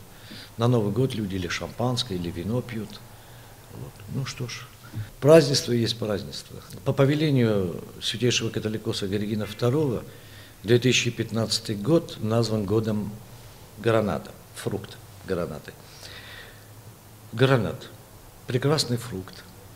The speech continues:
который в себе имеет триста шестьдесят пять ядрышек или зерен. Он цвета крови.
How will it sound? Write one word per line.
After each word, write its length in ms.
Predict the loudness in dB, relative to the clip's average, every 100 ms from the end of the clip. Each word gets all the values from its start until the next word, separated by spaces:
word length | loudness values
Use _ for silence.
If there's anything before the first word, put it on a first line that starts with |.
| -18 -18 -18 -8
который 340 | -2 2 4 4
в 80 | 4
себе 420 | 2 2 4 6
имеет 480 | 6 4 4 -2 -6
триста 360 | -2 0 0 0
шестьдесят 420 | 0 0 0 -2
пять 480 | 0 0 0 -2 -4 -10 -18 -18 -16 -16 -12 -4
ядрышек 600 | 4 6 6 0 -4 -4
или 160 | -2 -2
зерен. 400 | 0 0 -2 -6 -10 -14 -18 -18 -18 -20 -20 -18 -2
Он 180 | 2 2 0
цвета 380 | 2 2 2
крови. 400 | -2 0 -2 -2